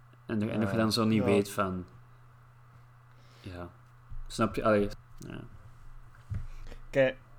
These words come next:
Speaker 2: ik heb vanochtend, ehm, een, een stemacteur waar ik fan van ben, ontvolgd op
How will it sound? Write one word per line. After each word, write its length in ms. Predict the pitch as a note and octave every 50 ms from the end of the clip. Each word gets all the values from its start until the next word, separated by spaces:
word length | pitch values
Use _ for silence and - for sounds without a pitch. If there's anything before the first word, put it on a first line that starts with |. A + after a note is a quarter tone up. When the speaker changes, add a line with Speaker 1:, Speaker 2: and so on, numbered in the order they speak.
| -
Speaker 2:
ik 120 | - - -
heb 120 | C#3+ C#3
vanochtend, 880 | - D3 C3 B2+ C3+ C#3 C3+ - - D#3 C#3+ C#3+ C#3 C#3 - - - - -
ehm, 300 | - A#2 A#2 A#2 A#2 A2+ A#2+ A2+ - - - - - - - - - - - - - - - - - -
een, 180 | - A#2+ A#2 B2 -
een 120 | B2 A2+
stemacteur 800 | - - - - C#3+ C3+ C#3 C#3 C#3 - - C#3 C3+ C3+ C3+ C3+ - - - -
waar 160 | - B2+ B2
ik 100 | A#2+ B2
fan 260 | - - - B2+ B2
van 160 | B2+ C3+ B2+ B2+
ben, 160 | C3 B2+ B2
ontvolgd 480 | A#2+ A2 G#2+ - - A#2+ A#2+ A2+ -
op 80 | B2+ A#2